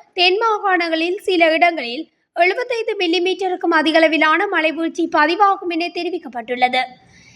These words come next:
மேலும் சபரகமுவ மற்றும் மத்திய மாகாணங்களில் சில இடங்களில் பனிமூட்டமான நிலையும் காணப்படும். இந்நிலையில், இடியுடன் கூடிய மழையுடன் பலத்த காற்று மற்றும் மின்னலினால் ஏற்படக்கூடிய ஆபத்தை குறைப்பதற்கு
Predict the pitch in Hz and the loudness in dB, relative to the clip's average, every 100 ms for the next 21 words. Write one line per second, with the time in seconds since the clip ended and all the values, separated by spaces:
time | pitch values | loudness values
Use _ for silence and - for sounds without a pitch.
0 | - 294 330 339 359 427 370 320 330 320 | 0 4 6 6 2 2 0 2 2 2
1 | 311 311 339 392 427 381 381 339 311 302 | -2 0 2 2 -2 -6 0 2 2 0
2 | 311 349 302 302 294 330 339 294 240 247 | 0 0 4 2 0 -6 -6 -6 -4 -4
3 | 294 - _ _ _ - 403 392 370 392 | -6 -10 _ _ _ 2 4 4 2 0
4 | 440 427 415 330 359 403 _ _ _ _ | -2 2 2 4 2 -4 _ _ _ _
5 | _ 359 359 427 466 453 403 381 359 339 | _ 2 4 2 0 -2 -2 2 2 2
6 | 320 320 302 330 370 349 277 226 247 247 | -2 -2 -2 -6 -4 -6 -6 -4 0 0
7 | - - - - - 359 370 415 427 381 | -2 -18 -20 -12 0 2 4 4 4 2
8 | 403 339 330 392 403 359 370 339 349 320 | 0 -2 0 0 0 -2 -2 0 0 2
9 | 311 320 320 349 359 339 330 339 330 311 | 2 2 -2 -6 -4 -4 -2 -4 -4 -2
10 | 320 320 240 247 - - - 277 330 370 | -4 -2 0 0 -4 -20 -6 0 2 2
11 | 427 381 370 392 381 370 359 330 320 349 | 2 2 4 4 2 2 2 0 -4 -8
12 | 339 339 320 311 240 285 320 381 381 349 | -8 -6 -4 -2 4 4 4 0 -6 -6
13 | 339 294 302 311 311 - 415 440 | -4 -4 0 0 0 -2 -6 -6